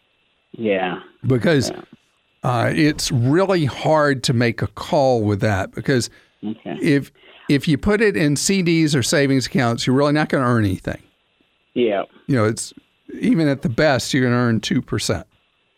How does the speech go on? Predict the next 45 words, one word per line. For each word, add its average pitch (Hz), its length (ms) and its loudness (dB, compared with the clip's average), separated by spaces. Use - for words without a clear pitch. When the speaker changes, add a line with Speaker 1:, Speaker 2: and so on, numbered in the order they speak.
Speaker 1:
Yeah. - 320 -12
Speaker 2:
If - 240 2
you 139 100 2
go 165 180 2
Speaker 1:
I 175 140 2
Speaker 2:
into 170 120 2
Speaker 1:
can 247 100 4
always 202 320 2
convince 139 500 0
her 110 260 0
to, 110 240 0
to - 160 -4
leave 120 360 2
it 117 120 0
longer, 113 680 0
uh, 120 120 -2
'cause 131 100 -2
I 135 140 2
think 139 160 -2
the 123 80 0
main 127 240 0
thing 120 180 0
is 113 240 0
she 127 80 0
wants 117 260 -2
to 110 100 -4
see 110 300 -2
if, 104 160 -2
if 107 200 -4
it's, 143 140 -6
if 127 200 -2
there's 147 240 0
growth, 156 440 0
then 123 140 0
she'll 123 240 0
leave 120 220 0
it 107 100 0
longer 110 400 -2
'cause 101 280 -8
she 113 80 -8
can 107 300 -2
survive 98 640 -4
without 90 360 -4
touching 101 360 -6
it. - 140 -8